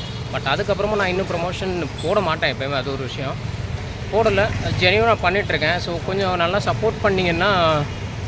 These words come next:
அடுத்தடுத்து நிறைய வீடியோஸ் இன்னும் சூப்பரா போடுவேன். எல்லா மக்களுக்காகவும் லட்சக்கணக்கில் ஃபாலோவர்ஸ் வர்றப்ப, of course, எல்லாருக்குமே ஹெல்ப்ஃபுல்லா இருக்கும் இல்லையா? So, தயவு செஞ்சு ஷேர் பண்ணுங்க and சப்ஸ்கிரைப் பண்ணுங்க. மகாவீர் டெக்ஸ்டைல் மார்க்கெட்டு அன்னைக்கு வந்தோம்,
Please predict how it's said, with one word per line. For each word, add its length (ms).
அடுத்தடுத்து 420
நிறைய 280
வீடியோஸ் 380
இன்னும் 200
சூப்பரா 320
போடுவேன். 320
எல்லா 260
மக்களுக்காகவும் 680
லட்சக்கணக்கில் 540
ஃபாலோவர்ஸ் 380
வர்றப்ப, 220
of 140
course, 220
எல்லாருக்குமே 500
ஹெல்ப்ஃபுல்லா 320
இருக்கும் 220
இல்லையா? 260
So, 100
தயவு 280
செஞ்சு 220
ஷேர் 220
பண்ணுங்க 240
and 160
சப்ஸ்கிரைப் 360
பண்ணுங்க. 220
மகாவீர் 380
டெக்ஸ்டைல் 480
மார்க்கெட்டு 360
அன்னைக்கு 340
வந்தோம், 320